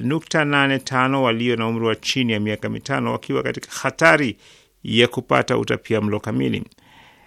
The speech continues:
W F P imesema katika taarifa yake kuwa mabadiliko ya tabia nchi yanaweza kupelekea kuongezeka vipindi vya mvua na ukame huko Somalia. Ofisi ya Umoja wa Mataifa ya kuratibu masuala ya kibinadamu,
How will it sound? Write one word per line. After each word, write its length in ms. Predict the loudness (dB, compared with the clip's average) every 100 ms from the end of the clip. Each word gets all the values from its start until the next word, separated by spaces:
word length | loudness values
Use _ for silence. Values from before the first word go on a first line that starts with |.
| _
W 220 | -2 8
F 100 | 8
P 80 | 10
imesema 460 | 4 6 8 6 4
katika 220 | 4 2
taarifa 420 | 6 6 6 4
yake 280 | 4 4 2
kuwa 220 | 4 2
mabadiliko 800 | 6 6 6 4 4 2 0 2
ya 120 | 2
tabia 320 | 4 2 2 2
nchi 220 | 2 0
yanaweza 460 | 0 2 2 0
kupelekea 640 | -2 0 0 0 0 2 2
kuongezeka 720 | 2 -2 2 2 4 2 2
vipindi 480 | 0 -2 -2 0 0
vya 180 | 0 0
mvua 340 | 0 2 2
na 120 | 2
ukame 400 | 0 0 -2 0
huko 180 | -2 -4
Somalia. 480 | -6 -2 0 0 -4 -12 -20 -20 -20 _
Ofisi 260 | -4 6
ya 40 | 8
Umoja 220 | 8 6
wa 40 |
Mataifa 360 | 6 6 6 6
ya 60 | 4
kuratibu 340 | 4 2 2
masuala 320 | 0 2 2
ya 40 | 2
kibinadamu, 800 | 0 -2 2 4 4 2 -4